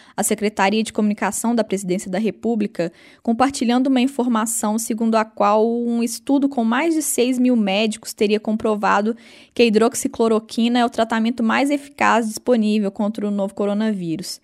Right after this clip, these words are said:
Enfim, é algo já desmentido. Aí, fugindo completamente do escopo do estudo, mas querendo saber da sua opinião,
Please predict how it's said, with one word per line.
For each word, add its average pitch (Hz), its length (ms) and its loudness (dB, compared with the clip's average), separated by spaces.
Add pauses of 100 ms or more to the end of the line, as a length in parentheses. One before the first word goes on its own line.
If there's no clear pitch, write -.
(460)
Enfim, 220 480 0
é 185 40 2
algo 214 280 2
já 220 240 4
desmentido. 220 840 0 (560)
Aí, 262 280 2
fugindo 294 420 0
completamente 285 800 0
do 226 80 -4
escopo 240 480 0
do 220 80 -2
estudo, 226 420 -2
mas 220 240 0
querendo 233 300 -2
saber 220 300 -2
da 208 100 -2
sua 226 180 -2
opinião, 226 540 -2